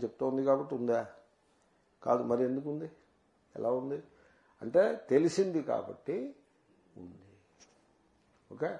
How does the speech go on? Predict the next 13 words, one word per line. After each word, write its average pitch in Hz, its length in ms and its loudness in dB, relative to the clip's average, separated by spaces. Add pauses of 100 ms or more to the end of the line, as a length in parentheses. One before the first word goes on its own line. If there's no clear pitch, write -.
(760)
కాబట్టి 135 380 0 (840)
ఉన్నాను 110 640 2 (400)
అంటే 135 140 -2 (140)
ఉండు, 110 300 -4 (200)
ఉం-, 110 400 -8 (140)
ఉండుట. 104 440 -10 (1900)
ఎటువంటి 185 380 4 (120)
ఉండుట? 165 340 2 (720)
తెలుస్తూ 170 480 -2 (160)
ఉండుట. - 320 -12 (1080)
అదే 123 160 4 (120)
ఉండటము, 160 460 2 (340)
అదే 127 140 -2